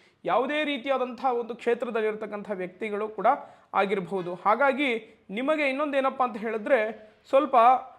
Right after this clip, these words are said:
ಆ, ನೀವು ಒಳ್ಳೆ ನಿರ್ಧಾರದ ತ-, ತೆಗೆದುಕೊಳ್ಳೋದ್ರಿಂದ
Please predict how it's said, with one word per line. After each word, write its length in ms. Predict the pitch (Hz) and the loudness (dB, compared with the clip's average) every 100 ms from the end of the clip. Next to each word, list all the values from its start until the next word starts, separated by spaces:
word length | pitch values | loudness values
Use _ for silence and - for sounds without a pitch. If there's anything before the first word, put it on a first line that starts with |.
| _ - | _ -4
ಆ, 260 | 196 196 | 0 0
ನೀವು 260 | 196 233 262 | 0 -4 -2
ಒಳ್ಳೆ 280 | 214 254 302 | 0 0 0
ನಿರ್ಧಾರದ 580 | 269 240 220 269 262 254 | -2 -4 -2 0 0 -4
ತ-, 460 | 254 214 - - | -6 -14 -14 -8
ತೆಗೆದುಕೊಳ್ಳೋದ್ರಿಂದ 720 | 214 208 233 233 220 190 233 | -6 -6 -4 -2 -2 -4 0